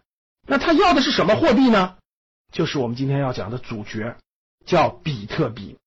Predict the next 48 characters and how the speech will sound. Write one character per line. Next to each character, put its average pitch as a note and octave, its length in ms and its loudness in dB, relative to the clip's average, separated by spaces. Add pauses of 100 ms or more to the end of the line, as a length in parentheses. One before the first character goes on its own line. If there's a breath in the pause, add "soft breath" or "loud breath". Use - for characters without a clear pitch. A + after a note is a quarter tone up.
(480)
那 D4 80 0
为 G#4+ 200 4
什 A#3+ 120 4
么 A3+ 80 4
他 B3+ 200 2
勒 D#4 260 2
索 C4 160 2
比 C3 240 -6
特 G#3+ 180 2
币， E3 160 -2
而 A3 120 2
不 B3 120 0
要 D4+ 160 6
求 A#3+ 160 0
美 F3+ 220 4
元、 E3 280 4
人 A3 140 4
民 C#4 160 4
币 B3+ 160 0
等 D3+ 200 0
等 C3+ 140 -2
等 B2 160 -4
等 G#2+ 160 -6
呢？ G#2+ 120 -16 (840)
这 A3+ 140 2
也 C3+ 100 0
是 - 160 0
我 A#2 140 0
们 G#2+ 120 -8
今 E3+ 220 0
天 D#3+ 160 -2
的 D3+ 80 0
重 D#3+ 240 0
点 E2 240 -8
了。 F2+ 140 -6
为 F3+ 340 2
什 B2 220 -6
么 B2 260 -6 (480)
我 D#3+ 160 2
们 D#3 140 2
就 G#3 160 2
从 - 180 -4
这 D#3 80 0
儿 B2+ 80 -2
开 D3+ 160 -4
始 - 140 -4
讲 A2+ 260 -10
起？ - 240 -10